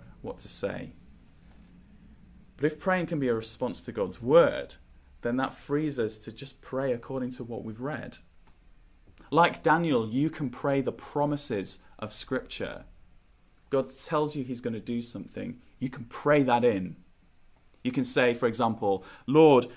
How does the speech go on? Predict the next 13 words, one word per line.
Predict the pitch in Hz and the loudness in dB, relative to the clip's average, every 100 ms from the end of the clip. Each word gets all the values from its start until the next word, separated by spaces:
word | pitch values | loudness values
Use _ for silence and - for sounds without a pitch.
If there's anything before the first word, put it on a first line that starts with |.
| - - | -20 -6
you've | 131 190 190 | 4 4 4
said | - 175 139 135 | 2 4 2 2
that | |
you'll | 104 131 | -2 0
complete | 139 135 120 - 147 120 | -2 -4 -6 -4 -4 -4
the | 117 | -6
good | 113 127 | -2 -4
work | 120 113 107 - | -2 -2 -2 -4
that | 107 | -12
you | 104 | -10
began | 101 98 101 98 | -12 -10 -8 -8
in | 95 | -8
me. | 92 92 | -8 -10